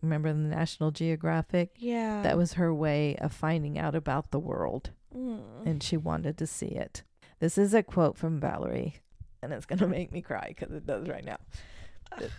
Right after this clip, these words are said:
Speaker 1: this is a quote from Valerie that I found quite true and a bit gut-wrenching. Ugh, okay, let me try to do this. When I'm down or it's, oh, so hard to get up to get to work,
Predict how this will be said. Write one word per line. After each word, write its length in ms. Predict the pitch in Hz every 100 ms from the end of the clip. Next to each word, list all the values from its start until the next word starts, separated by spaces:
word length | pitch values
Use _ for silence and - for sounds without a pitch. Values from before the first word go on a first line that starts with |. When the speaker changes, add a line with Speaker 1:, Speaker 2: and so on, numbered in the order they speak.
| -
Speaker 1:
this 200 | - 190
is 140 | 226 226
a 80 | 214
quote 360 | - 185 156
from 160 | 156 180
Valerie 440 | 170 - - 156
that 120 | - -
I 80 | -
found 300 | 160 151 -
quite 300 | 185 180 -
true 320 | - 156 151
and 100 | 151
a 40 |
bit 320 | 147 139 - -
gut-wrenching. 720 | - - - - - - 170 - - - - - - _ -
Ugh, 80 | - - - -
okay, 160 | 196 -
let 280 | - - -
me 60 | -
try 100 | -
to 200 | - -
do 40 | -
this. 200 | - - - - _ -
When 180 | - 180
I'm 200 | 208 233
down 520 | 185 196 160 143 165 - - - -
or 800 | 160 160 147 147 151 143 147 - -
it's, 440 | 143 - - - -
oh, 240 | 165 156 -
so 500 | - - - 160 165
hard 440 | 160 165 139 -
to 100 | -
get 200 | 156 147
up 200 | 143 -
to 80 | -
get 220 | 151 135 -
to 100 | 147
work, 400 | 143 117 -